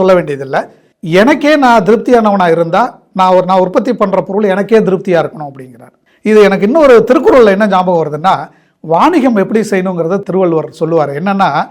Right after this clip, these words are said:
மற்றவர்களுடைய பொருளை நமது பொருளாக நினைத்து விற்பனை செய்ய வேணுங்கிறார். ஒரு வாடிக்கையாளருக்கு பொருளை விற்கும் போது, அந்த பொருள் என்னுடைய பொருள் அவர்களிடம் போகும் பொழுது அது தரமானதா இருக்கணும் அப்படின்னு.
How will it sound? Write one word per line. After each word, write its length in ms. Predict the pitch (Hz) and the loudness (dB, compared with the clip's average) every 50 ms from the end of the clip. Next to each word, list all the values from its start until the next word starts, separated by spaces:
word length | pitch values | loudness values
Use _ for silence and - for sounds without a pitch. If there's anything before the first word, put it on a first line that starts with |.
| - _ _ | -10 _ _
மற்றவர்களுடைய 1080 | - 165 156 175 220 208 - - 320 294 285 269 262 240 226 226 220 202 202 190 185 185 | -12 -6 -2 -2 -2 -2 -2 0 2 2 4 4 4 4 4 4 4 2 2 2 0 0
பொருளை 520 | - 190 202 220 226 214 175 160 170 190 | 0 0 2 2 4 2 2 0 0 -2
நமது 400 | 190 170 160 170 202 226 226 226 | -2 -2 -2 -2 0 0 0 0
பொருளாக 500 | 226 220 202 202 208 208 202 202 202 220 | 0 0 -2 0 0 2 0 0 0 -2
நினைத்து 520 | 185 165 170 175 208 226 220 - - 254 240 | -4 -6 -6 -4 -4 -4 -4 -2 -2 0 0
விற்பனை 340 | 196 185 185 - 185 180 175 | 0 -2 -2 -4 -4 -4 -4
செய்ய 240 | - 170 151 151 | -4 -2 -2 -2
வேணுங்கிறார். 480 | 147 151 143 147 143 131 117 - - _ _ _ _ _ _ _ | -2 -4 -6 -12 -16 -20 -20 -20 -20 _ _ _ _ _ _ _
ஒரு 180 | - 175 165 165 | -2 0 0 2
வாடிக்கையாளருக்கு 680 | 160 180 226 269 247 262 254 240 226 220 208 190 180 | 4 4 4 2 2 2 2 4 4 4 2 0 -2
பொருளை 300 | - - 175 196 214 202 | -2 -2 0 0 0 0
விற்கும் 300 | 175 170 - - 208 180 | -2 -4 -4 -4 -4 -4
போது, 460 | 151 147 131 127 156 202 247 - _ _ _ _ _ _ | -4 -6 -6 -4 -4 -6 -6 -8 _ _ _ _ _ _
அந்த 320 | - - 170 175 185 180 - | -12 -10 -6 -2 -2 -2 0
பொருள் 380 | - 208 226 269 302 - - - - - - - - _ _ _ | 2 2 2 2 2 0 -4 -8 -14 -18 -20 -20 -20 _ _ _
என்னுடைய 640 | - 170 180 196 226 254 269 262 247 240 226 208 | -4 -2 0 0 2 2 4 4 6 4 4 4
பொருள் 360 | - 208 208 220 254 285 294 - - - _ - | 2 0 2 2 2 0 -2 -6 -12 -20 _ -6
அவர்களிடம் 640 | 170 165 180 196 196 202 190 190 185 185 180 180 | -2 0 0 0 0 0 0 0 0 0 -2 -2
போகும் 360 | - 202 202 220 208 214 196 | 0 0 2 2 2 0 -2
பொழுது 420 | 170 175 170 165 156 190 220 247 - | -2 -2 -2 -2 -2 -2 -2 -4 -4
அது 220 | 170 156 170 165 165 165 | -6 -6 -6 -6 -4 -4
தரமானதா 520 | 156 170 185 185 180 185 175 175 151 143 | -4 -4 -4 -4 -4 -4 -4 -4 -6 -6
இருக்கணும் 260 | 139 - 151 143 127 123 | -10 -14 -18 -20 -20 -20
அப்படின்னு. 220 | - - - _ | -20 -20 -20 _